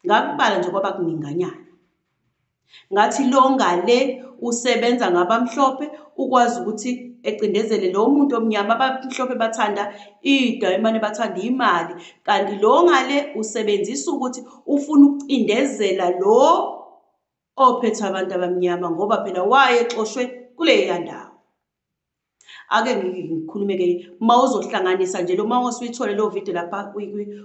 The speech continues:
uzoyizwa. Ake ngiyiqale-ke le ndaba. Twenty fifteen ngilele, ngavuka nephupho elithi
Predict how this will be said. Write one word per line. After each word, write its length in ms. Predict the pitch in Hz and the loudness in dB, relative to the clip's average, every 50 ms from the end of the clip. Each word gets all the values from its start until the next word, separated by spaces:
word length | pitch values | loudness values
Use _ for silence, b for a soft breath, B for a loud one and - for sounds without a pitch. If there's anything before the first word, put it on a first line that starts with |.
| - - | -14 -4
uzoyizwa. 760 | 170 180 170 180 180 175 180 220 226 208 185 - - - - - - - _ _ _ _ _ _ _ _ _ _ _ | -4 -2 0 0 0 0 0 0 0 -2 -2 -4 -6 -10 -14 -20 -20 -20 _ _ _ _ _ _ _ _ _ _ _
Ake 260 | - - - 440 349 | -2 -2 0 0 -2
ngiyiqale-ke 580 | 233 214 208 208 208 202 208 202 196 190 185 180 | -2 -2 -2 -4 -4 -4 -4 -4 -2 -4 -4 -4
le 100 | 175 175 | -4 -4
ndaba. 300 | 175 151 - - - - - _ _ _ _ _ _ _ _ _ _ _ _ _ _ _ _ _ _ _ _ _ _ _ _ | -6 -8 -14 -16 -20 -20 -20 _ _ _ _ _ _ _ _ _ _ _ _ _ _ _ _ _ _ _ _ _ _ _ _
Twenty 240 | - 311 349 349 349 | 0 2 2 2 2
fifteen 480 | - 370 349 349 - - 339 330 302 226 | 0 -4 -4 -6 -4 -2 0 0 2 2
ngilele, 360 | 202 180 185 190 190 190 185 | 2 0 0 0 0 0 -2
ngavuka 440 | 180 196 226 226 - - - 208 208 | -2 0 -2 -2 -2 -4 -6 -6 -4
nephupho 380 | 202 180 190 - - - 226 208 | -4 -4 -6 -6 -10 -10 -8 -8
elithi 420 | 202 208 196 - - 202 175 160 | -8 -8 -10 -12 -12 -10 -10 -10